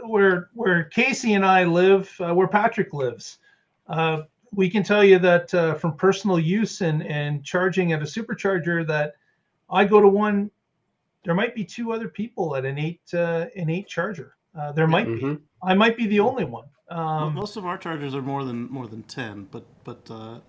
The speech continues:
Speaker 2: even the busy ones, you get the eighty percent warning. They, they, they drop your charge level down to eighty percent. You scroll it back up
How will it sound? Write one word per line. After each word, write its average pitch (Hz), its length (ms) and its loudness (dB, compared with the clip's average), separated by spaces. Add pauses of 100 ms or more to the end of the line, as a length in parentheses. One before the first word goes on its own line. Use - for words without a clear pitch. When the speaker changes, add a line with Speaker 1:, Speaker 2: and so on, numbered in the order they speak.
(920)
Speaker 2:
even 175 240 -10
the 180 60 -10
busy 175 280 -2
ones, 113 280 -6
you 127 100 -10
get 156 140 -8
the 143 80 -6
eighty 151 160 -4
percent 147 340 -10
warning. 147 320 -6
They, 123 120 -6
they, 120 200 -10
they 117 200 -12
drop 135 340 -10
your 135 100 -18
charge 139 280 -8
level 139 200 -8
down 135 220 -6
to 139 60 -4
eighty 135 160 -8
percent. 139 360 -12
You 127 80 -10
scroll 117 300 -12
it 117 60 -16
back 123 240 -14
up 123 260 -14